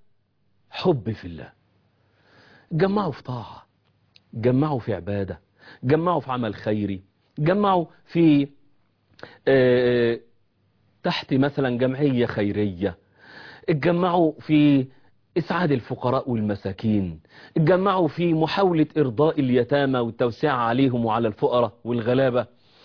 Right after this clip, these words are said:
اتجمعوا في مجلس علم، اتجمعوا في مذاكرة، اجتمع-، اج-، اتجمعوا في صلاة جماعة، اتجمعوا في اعتكاف، اجتمعا عليه وتفرقا عليه.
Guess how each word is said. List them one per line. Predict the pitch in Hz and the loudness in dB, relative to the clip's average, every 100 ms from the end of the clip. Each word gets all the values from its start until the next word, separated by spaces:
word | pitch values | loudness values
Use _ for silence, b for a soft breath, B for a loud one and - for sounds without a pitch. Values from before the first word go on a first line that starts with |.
| B B B | B B B
اتجمعوا | 185 196 226 233 208 | 2 4 4 2 0
في | 151 170 160 | -2 0 2
مجلس | 151 170 156 139 - | 2 2 0 -2 -4
علم، | 123 135 120 92 _ B B B - | -2 0 0 -6 _ B B B -2
اتجمعوا | 175 208 214 220 208 | 2 2 4 2 2
في | 160 180 | 0 -2
مذاكرة، | 156 139 165 - 143 117 _ _ _ _ _ _ _ _ _ _ _ | 0 0 0 0 -4 -4 _ _ _ _ _ _ _ _ _ _ _
اجتمع-، | 208 160 240 240 214 | 2 4 2 2 2
اج-، | 196 190 170 | 2 0 -2
اتجمعوا | 202 175 208 240 208 | 0 2 2 2 2
في | 202 | -2
صلاة | - 190 190 | 0 2 2
جماعة، | 143 156 156 156 147 147 B B | 2 0 2 2 2 -2 B B
اتجمعوا | 196 220 226 240 214 | 0 2 4 4 4
في | 202 | 2
اعتكاف، | 165 147 147 - 160 151 - - _ _ _ _ - | -4 -2 -2 2 4 4 0 -18 _ _ _ _ 4
اجتمعا | 220 170 226 254 214 208 190 | 4 4 2 2 4 2 2
عليه | 185 196 214 220 185 131 139 107 _ _ b b b b b b b | 2 2 4 4 2 0 0 0 _ _ b b b b b b b
وتفرقا | 156 160 135 120 117 110 | -2 0 -4 -6 -6 -8
عليه. | 101 82 85 76 - | -12 -10 -14 -14 -20